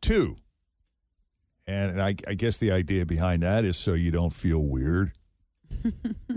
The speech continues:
Which, you know, so what? Anyway, someone went through and cherry-picked the best ones, and here's a few you've probably done before but never mentioned. When you have to,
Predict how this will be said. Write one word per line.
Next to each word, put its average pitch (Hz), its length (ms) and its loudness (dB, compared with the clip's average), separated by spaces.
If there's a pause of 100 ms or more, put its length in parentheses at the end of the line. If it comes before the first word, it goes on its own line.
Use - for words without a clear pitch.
(800)
Which, - 340 -12 (100)
you - 80 -8
know, 64 100 -10
so 147 240 -2
what? - 380 -2 (1200)
Anyway, 104 280 2
someone 147 400 0
went 120 160 2
through 113 280 0
and 87 140 2
cherry-picked 117 600 -2
the - 80 -8
best 104 340 -2
ones, 85 400 -4
and 76 240 -10 (1400)
here's 104 300 0
a 90 60 0
few 104 200 0
you've 90 300 2 (220)
probably 113 540 0
done 110 240 2
before 110 420 0
but 95 140 -2
never 92 220 0
mentioned. 101 520 0 (1400)
When 110 200 2
you 165 300 4
have 180 360 2
to, 107 260 2